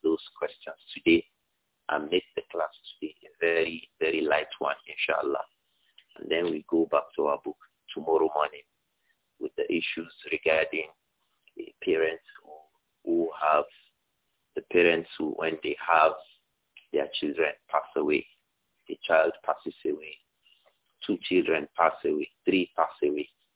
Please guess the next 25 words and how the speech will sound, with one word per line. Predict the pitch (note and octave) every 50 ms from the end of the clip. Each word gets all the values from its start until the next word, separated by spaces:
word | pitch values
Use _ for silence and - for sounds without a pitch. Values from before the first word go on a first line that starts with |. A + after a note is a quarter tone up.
| _ _ _ _ _ _ _ _ _ _ -
What | - G2 G#2+ G#2 -
are | - F#2 F2
the | - D2 D2 C#2+ - - - _ _ _ _ _ _ _ _ _ - - E2+
rewards? | F2 E2+ - D#2+ D#2+ D#2+ D#2 D2 - - - - - - _ _
What | - F2+ - - -
are | D#2+ D2+ -
the | - - _ -
things | E2+ F2 E2+ E2 - - -
of | D2 D2 - _ _
virtue | - D#2+ - - - - - - _ _ _ _ _ _ _ _ _ _ _ _ _ -
that | - - - -
these | E2 E2 E2 E2 E2 - - - - _ _ _ - -
parents | E2 D#2+ D#2 D2+ D2 - - _ - - - _ _ _ _ _ _ _ _ _ _ -
will | D2+ C#2+ C#2 C#2 - -
gain | - D#2 D#2+ D#2 D2+ D2 - _ _ _ _ _ _ _ _ _ _ _ _ _ _ -
when | D2 D2+ D2+ - - -
children | - D2 D2+ D2 D2 D2+ D2 - _ -
pass | - - - - -
away? | D#2 D2 C#2+ C#2+ - _ -
Just | F2 - - -
like | D2+ C#2+ C#2+ - - -
we | D2+ D2 D2+
read | D#2+ E2+ E2 - -
the | C#2+ - -
things | E2 D#2+ D#2